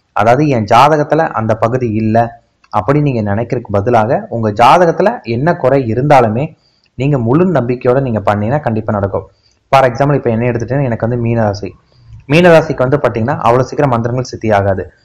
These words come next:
ஆனா, முழு ஒருமைப்பாடோட நான் அதை பண்ணோம்னா எனக்கு நடக்கும். அந்த நம்பிக்கை மட்டும்தான். எனக்கு அது நடக்குங்கிற நம்பிக்கையோட நான் பண்றதுனால எனக்கு நிறைய விஷயங்கள் நடந்திருக்கு. நீங்களும் அதே மாதிரி தான். எதுவா இருந்தாலும் என்னால முடியும் அப்படி நம்புங்க.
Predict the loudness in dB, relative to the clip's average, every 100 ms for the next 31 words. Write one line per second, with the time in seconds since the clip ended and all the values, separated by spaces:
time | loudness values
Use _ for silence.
0 | _ _ _ 0 2 2 -2 -8 -12 0
1 | 4 6 6 4 2 2 2 0 2 0
2 | 2 2 2 0 0 -2 -4 -6 -4 -2
3 | -2 -2 -6 -8 -6 -2 0 0 0 -2
4 | -2 -4 -4 -6 _ _ _ -2 -2 0
5 | -2 0 0 0 0 0 0 0 -4 -4
6 | -2 -2 0 -2 0 0 0 -2 -2 0
7 | 0 0 0 -2 -4 -2 -2 -2 -4 -10
8 | -14 _ _ _ _ -2 2 4 4 4
9 | 0 -6 -2 0 4 4 4 0 0 0
10 | 0 -2 0 2 0 -2 -2 -4 -4 -4
11 | -4 -2 -2 -4